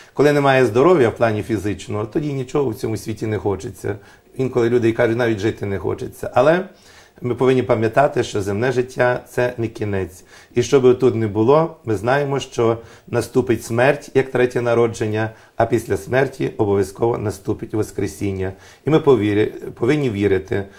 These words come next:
В-, як віримо сьогодні в Воскресіння Христове, так повинні повірити і в своє особисте Воскресіння, а значить, будемо старатися жити так, як потрібно, за законом Божим,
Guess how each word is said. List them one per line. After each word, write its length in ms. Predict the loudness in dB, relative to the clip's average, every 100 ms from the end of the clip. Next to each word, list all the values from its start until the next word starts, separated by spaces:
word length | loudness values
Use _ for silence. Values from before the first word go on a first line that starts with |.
| -20 -20 _ -8
В-, 180 | 2
як 260 | 4 4 2
віримо 460 | 2 4 4 4 0
сьогодні 340 | 0 0 0
в 40 |
Воскресіння 540 | -2 -4 -6 -6 -6 -4
Христове, 500 | -4 -4 0 2 2
так 280 | 2 0 0
повинні 360 | -2 0 -2
повірити 640 | -4 0 0 0 0 -4 0
і 100 | -2
в 60 | -4
своє 340 | -2 2 2
особисте 540 | 0 -2 -2 -4 -2
Воскресіння, 680 | -4 -4 -8 -6 -4 0 -2 -4 -14 -20 0
а 140 | 0
значить, 400 | 2 0 0 -4
будемо 280 | -2 -2 -2
старатися 520 | 0 0 0 -2 -4
жити 460 | -2 -2 -2 -4 -4 -10 -12 -2
так, 140 | 0
як 140 | 0
потрібно, 600 | -2 -2 0 0 0 -2 -4 -4
за 120 | -2
законом 460 | 0 -2 -2 -4
Божим, 400 | 2 2 2 -2